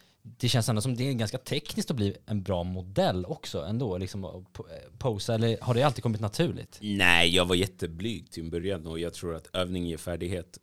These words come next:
Speaker 2: Ehm, och det tog ju ett spann av tid innan jag lärde mig och fattade hur branschen funkade helt. Så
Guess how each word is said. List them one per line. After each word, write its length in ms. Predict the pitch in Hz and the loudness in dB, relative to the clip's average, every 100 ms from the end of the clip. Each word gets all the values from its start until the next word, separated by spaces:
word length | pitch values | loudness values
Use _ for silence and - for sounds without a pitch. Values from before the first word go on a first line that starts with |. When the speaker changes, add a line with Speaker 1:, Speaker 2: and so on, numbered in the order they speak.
| - | -10
Speaker 2:
Ehm, 840 | 87 82 80 78 78 76 73 65 - - - - | -6 -4 -4 -6 -8 -8 -8 -10 -14 -20 -18 -14
och 180 | - - - - - | -14 -16 -18 -18 -12
det 200 | 87 92 | -10 -4
tog 340 | - 131 120 | 0 2 2
ju 180 | 95 92 | 0 0
ett 240 | - - - | -2 -6 -4
spann 800 | - - 104 90 85 78 76 71 - _ - - - 50 55 _ _ - - | -4 0 0 0 -2 -4 -8 -12 -20 _ -20 -20 -20 -20 -20 _ _ -16 -2
av 260 | 87 80 76 | 2 2 -2
tid 420 | - 120 95 78 - | -6 -2 -2 -4 -8
innan 280 | - 87 82 | -4 -2 -2
jag 120 | 78 | -2
lärde 360 | 82 87 90 87 | 0 2 2 0
mig 280 | 87 80 80 | -2 -2 -4
och 60 | |
fattade 420 | - 98 - 87 80 | -6 -10 -10 -8 -6
hur 60 | |
branschen 640 | 78 82 82 - 80 78 76 - | -4 -4 -4 -4 -4 -6 -8 -16
funkade 600 | - - 92 85 - 85 | -12 -2 -2 0 -2 -2
helt. 340 | 82 101 78 - - - | -2 -4 -6 -12 -20 -18
Så 400 | - - 87 85 | -6 -2 0 -2